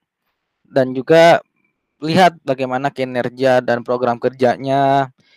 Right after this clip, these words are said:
ikut kegiatannya, ikut kalau ada webinarnya, ikut kalau ada diskusi, ikut kalau nanti ada,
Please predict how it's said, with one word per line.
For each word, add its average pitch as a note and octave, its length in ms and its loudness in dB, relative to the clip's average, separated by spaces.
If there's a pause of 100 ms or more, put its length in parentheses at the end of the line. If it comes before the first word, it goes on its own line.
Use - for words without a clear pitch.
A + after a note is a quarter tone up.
(440)
ikut F3 420 2 (140)
kegiatannya, D#3 1040 0
ikut D#3+ 180 -8
kalau B2 220 -2
ada B2+ 160 -2
webinarnya, B2 800 -6
ikut A#2+ 240 -16
kalau A#2 200 -2
ada A2+ 60 -8
diskusi, B2 800 -12
ikut - 160 -12
kalau A#2+ 260 -4
nanti A#2 300 -8
ada, A2+ 480 -4